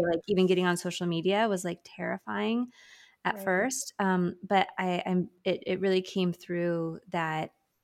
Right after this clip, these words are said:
Speaker 1: you aligned with that approach. And I thought, "Hey, if people are reaching out to me because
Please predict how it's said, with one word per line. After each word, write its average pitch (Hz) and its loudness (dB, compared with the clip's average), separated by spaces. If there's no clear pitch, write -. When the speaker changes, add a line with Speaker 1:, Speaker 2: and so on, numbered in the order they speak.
Speaker 1:
you 220 6
aligned 233 6
with 262 6
that 226 8
approach. 247 6
And 240 4
I 233 8
thought, 247 4
"Hey, 330 6
if 240 2
people 285 2
are 285 8
reaching 262 0
out 247 0
to 254 -4
me 233 2
because 220 4